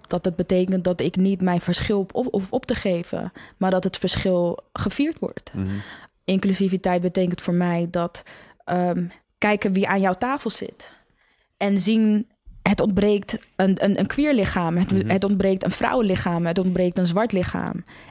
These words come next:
Speaker 1: En dat volledig maken. Ehm, inclusiviteit betekent voor mij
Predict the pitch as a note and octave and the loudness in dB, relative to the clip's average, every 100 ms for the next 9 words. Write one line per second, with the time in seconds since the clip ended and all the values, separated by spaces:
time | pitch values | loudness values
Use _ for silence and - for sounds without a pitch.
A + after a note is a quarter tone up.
0 | - F#3+ F#3+ F#3 - - G3+ A3 A#3+ G#3 | -4 0 2 2 -2 -2 0 2 0 0
1 | E3 E3 - - F#3 - - - - - | -2 -4 -6 -8 -10 -12 -20 -20 -20 -18
2 | - F3 F3 E3+ E3+ F#2+ C#2+ D2 - - | -4 0 2 0 0 -2 -4 -6 -8 -14
3 | _ _ _ _ _ _ G3 G3+ G#3 F#3+ | _ _ _ _ _ _ 0 2 2 2
4 | G3+ G3+ F#3+ F#3 F3+ F#3 F3+ F3+ - F3+ | 2 0 2 0 2 0 0 -2 -2 0
5 | F3+ E3+ E3 F#2 - | 0 0 -2 -4 -6